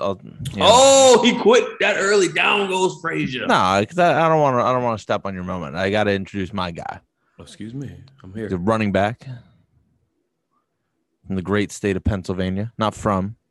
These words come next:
Speaker 1: but played in the great state of Pennsylvania. It's the bus. The real number thirty-six out of Pennsylvania. Won a Super Bowl.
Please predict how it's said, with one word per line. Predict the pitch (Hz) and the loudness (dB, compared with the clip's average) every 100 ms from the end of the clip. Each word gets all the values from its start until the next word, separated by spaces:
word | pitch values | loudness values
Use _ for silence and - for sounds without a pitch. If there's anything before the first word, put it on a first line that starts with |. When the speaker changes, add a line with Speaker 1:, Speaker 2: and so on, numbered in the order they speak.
| _ - | _ -10
Speaker 1:
but | 90 92 - _ _ _ _ _ _ _ | -4 -4 -4 _ _ _ _ _ _ _
played | - 117 107 | -2 0 0
in | |
the | 101 | -2
great | 95 104 98 | -2 -4 -2
state | 107 95 | -4 -4
of | |
Pennsylvania. | 110 95 95 90 90 92 123 _ _ _ _ _ _ _ _ _ _ _ _ _ _ _ _ _ _ _ _ _ _ _ _ _ _ _ _ _ - | -6 -8 -6 -6 -6 -8 -10 _ _ _ _ _ _ _ _ _ _ _ _ _ _ _ _ _ _ _ _ _ _ _ _ _ _ _ _ _ -6
It's | 120 - _ _ _ _ _ _ | -6 -8 _ _ _ _ _ _
the | 110 95 | -12 -8
bus. | 78 76 - - - - _ _ _ _ _ _ _ _ _ _ _ _ _ _ _ _ _ | -6 -6 -8 -16 -20 -20 _ _ _ _ _ _ _ _ _ _ _ _ _ _ _ _ _
The | - | -8
real | 90 117 113 | -4 0 2
number | 101 92 87 | 0 -2 -2
thirty-six | - 90 87 - 87 - | -2 -2 -2 -4 -6 -6
out | 90 | -6
of | 90 | -6
Pennsylvania. | 92 85 87 85 85 85 92 107 _ _ _ _ _ _ _ _ _ _ _ _ _ _ _ _ _ _ _ _ _ _ _ _ _ _ _ | -10 -10 -10 -10 -10 -10 -12 -16 _ _ _ _ _ _ _ _ _ _ _ _ _ _ _ _ _ _ _ _ _ _ _ _ _ _ _
Won | 95 101 | -8 -8
a | 95 | -8
Super | - 104 92 | -10 -12 -10
Bowl. | 90 95 | -10 -10